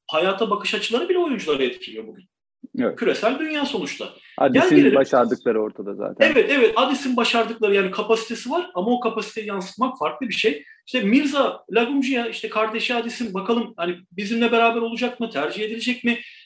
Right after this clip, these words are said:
Speaker 1: Efe Mandıracı'nın sakatlık durumu ne derece düzelecek? Bu yaz
Speaker 2: Evet.
Speaker 1: döneminde ne kadar oynamaya hazır olacak?
Speaker 2: Çok
Speaker 1: Efe
Speaker 2: kötü.
Speaker 1: Bayram iyi durumda. Halkbank'la bence, e, iyi bir aşama kaydetti, iyi bir sezon geçirdi.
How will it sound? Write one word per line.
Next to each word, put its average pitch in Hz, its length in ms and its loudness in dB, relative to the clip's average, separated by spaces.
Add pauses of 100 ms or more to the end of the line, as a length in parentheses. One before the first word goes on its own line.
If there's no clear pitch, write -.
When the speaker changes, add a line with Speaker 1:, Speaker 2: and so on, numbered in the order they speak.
(120)
Speaker 1:
Efe 196 300 4
Mandıracı'nın 240 760 2
sakatlık 233 560 -6
durumu 226 220 -4
ne 233 120 2
derece 233 340 2
düzelecek? 220 520 -4
Bu 214 240 -8
yaz 185 220 4
Speaker 2:
Evet. 240 100 2
Speaker 1:
döneminde 220 280 0
ne 233 80 -2
kadar 226 160 2
oynamaya 214 280 2
hazır 214 160 -6
olacak? 233 200 -4 (140)
Speaker 2:
Çok 202 160 4
Speaker 1:
Efe 202 100 8
Speaker 2:
kötü. 269 140 4
Speaker 1:
Bayram 277 300 4
iyi 294 200 4
durumda. 247 300 2
Halkbank'la 247 840 -2 (100)
bence, 240 460 0 (300)
e, 190 200 0
iyi 269 240 2
bir 226 200 2
aşama 226 300 -2
kaydetti, 240 460 -4
iyi 220 200 -6
bir 226 80 0
sezon 214 420 2
geçirdi. 247 500 0